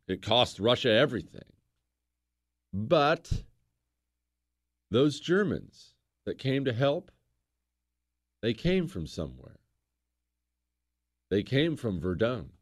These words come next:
They came from Verdun at a time where France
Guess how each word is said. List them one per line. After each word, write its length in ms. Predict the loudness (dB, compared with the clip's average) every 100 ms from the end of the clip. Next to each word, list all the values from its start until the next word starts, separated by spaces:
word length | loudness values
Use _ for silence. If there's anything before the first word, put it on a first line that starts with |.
| _ _ _ _ _ _ _ _ _ _ _ _ _ _ _ _ _ 0
They 140 | 0
came 360 | 2 2 2 0
from 260 | -2 0
Verdun 680 | 0 2 2 2 0 -2 -8 _ _ _
at 120 | 0 2
a 80 |
time 420 | 2 -2 -2 0 0
where 200 | 0 -2
France 760 | -6 -6 -2 0 -2 -6 -16